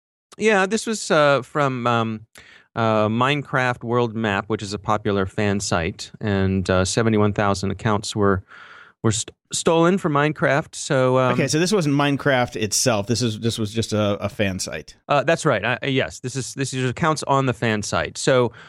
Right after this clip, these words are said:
Speaker 1: the point here is, again, if you are, uh, reusing passwords, don't.
Speaker 2: Yeah.
Speaker 1: Uh, and also go, you know, uh, po-, we wanna point out, go check have I been pwned dot com and, um,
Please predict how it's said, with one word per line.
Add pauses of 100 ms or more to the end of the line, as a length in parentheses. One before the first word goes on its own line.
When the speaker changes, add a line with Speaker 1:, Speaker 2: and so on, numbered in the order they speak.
(100)
Speaker 1:
the
point
here
is,
again,
if
you
are,
uh,
reusing
passwords,
don't. (100)
Speaker 2:
Yeah. (120)
Speaker 1:
Uh,
and
also
go,
you
know,
uh, (480)
po-,
we
wanna
point
out,
go
check
have
I
been
pwned
dot
com
and,
um,